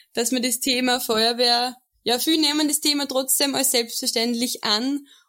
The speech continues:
und ich glaube, es beginnt trotzdem schon oftmals in der Jugendarbeit, dass man die Leute motiviert und zur Feuerwehr bringt und ich glaube, das ist ein Thema, das man auf keinen Fall da vernachlässigen darf. Also danke dafür,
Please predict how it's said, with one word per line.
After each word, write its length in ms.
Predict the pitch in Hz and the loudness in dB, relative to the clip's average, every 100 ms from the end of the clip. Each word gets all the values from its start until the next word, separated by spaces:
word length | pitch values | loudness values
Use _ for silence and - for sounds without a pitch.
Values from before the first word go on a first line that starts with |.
| - | -2
und 100 | 262 | -2
ich 80 | 262 | 0
glaube, 200 | 240 262 | -2 -4
es 100 | - | -6
beginnt 380 | 247 277 277 | -2 0 0
trotzdem 360 | 277 262 - 269 | 0 0 0 0
schon 140 | 262 | 0
oftmals 480 | - 247 - 262 254 | 0 -2 -2 0 0
in 120 | 262 | 2
der 80 | 247 | 2
Jugendarbeit, 920 | 240 262 269 269 - 220 233 240 233 | 2 2 2 0 2 0 2 -2 0
dass 140 | 240 233 | -4 -4
man 80 | 233 | -4
die 100 | 226 | 0
Leute 220 | 220 226 | 0 0
motiviert 500 | 233 240 226 254 247 | -2 -2 0 2 0
und 180 | 247 - | -2 -2
zur 160 | 254 | -4
Feuerwehr 400 | - 208 226 240 | -2 0 2 0
bringt 400 | 226 247 254 262 | -2 -4 -2 0
und 120 | 247 | 0
ich 100 | 240 | 0
glaube, 200 | 226 214 220 | -2 -6 -4
das 100 | 220 | -2
ist 100 | 226 | 0
ein 120 | 220 | 0
Thema, 380 | - 220 226 226 - - - - | 0 0 -2 -4 -12 -20 -16 -6
das 120 | 214 | -2
man 140 | 220 | 0
auf 120 | 220 | -2
keinen 320 | - 208 214 226 | -2 -4 -4 -2
Fall 100 | 220 | -2
da 140 | 214 | 0
vernachlässigen 800 | 220 214 202 - 208 - 208 202 | 0 0 0 -2 -2 -2 -2 -2
darf. 240 | 190 190 | -2 -2
Also 220 | - 202 208 | -2 -2 -2
danke 400 | 208 240 - 240 | -2 -4 -6 -4
dafür, 480 | 208 233 247 277 | -2 -4 -4 -4